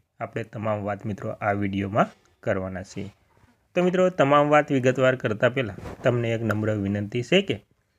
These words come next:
તમે આપણી ચેનલમાં નવા હોય તો આપણી ચેનલને સબસ્ક્રાઇબ કરી લેજો. કેમ કે તમે સબસ્ક્રાઇબ કરશો તો તમને આવી અવનવી માહિતી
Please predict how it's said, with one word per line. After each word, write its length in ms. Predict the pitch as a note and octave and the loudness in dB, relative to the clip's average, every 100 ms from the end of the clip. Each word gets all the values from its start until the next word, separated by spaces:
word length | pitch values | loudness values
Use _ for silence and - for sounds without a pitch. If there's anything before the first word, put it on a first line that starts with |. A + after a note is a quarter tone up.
| _ | _
તમે 220 | D3 F3+ | -2 2
આપણી 240 | G3+ F#3+ F#3 | 2 2 0
ચેનલમાં 480 | F#3 C#3+ D3 D3+ D3+ | 2 2 2 2 2
નવા 220 | C#3 B2+ | 2 2
હોય 140 | B2 | 2
તો 120 | B2+ | 0
આપણી 280 | C3 A2+ A#2 | 0 0 -2
ચેનલને 360 | A2 A2+ A2+ A#2 | -4 -4 -2 -4
સબસ્ક્રાઇબ 500 | - A2 - C#3 A3+ _ _ | -4 -6 0 2 2 _ _
કરી 180 | A#2 G2+ | -6 -4
લેજો. 340 | F#2+ F2+ G2 - _ _ _ _ _ _ _ _ _ _ _ _ | -6 -8 -12 -14 _ _ _ _ _ _ _ _ _ _ _ _
કેમ 180 | F3+ G3 | -4 0
કે 120 | G3 | 0
તમે 260 | F#3+ F#3 F3+ | 2 2 4
સબસ્ક્રાઇબ 460 | D#3 - - D3 | 2 0 4 4
કરશો 360 | C#3+ C3 - D#3 | 4 0 2 -2
તો 200 | - G2 _ _ _ | -2 -12 _ _ _
તમને 300 | - C3 C3 | -6 -4 -4
આવી 300 | C#3 A#2+ A#2 | -2 -2 -2
અવનવી 500 | B2+ C3 A#2+ B2+ B2 | -2 0 0 0 0
માહિતી 540 | A#2+ G#2+ G#2+ - G#3+ | 0 -2 -2 -2 -2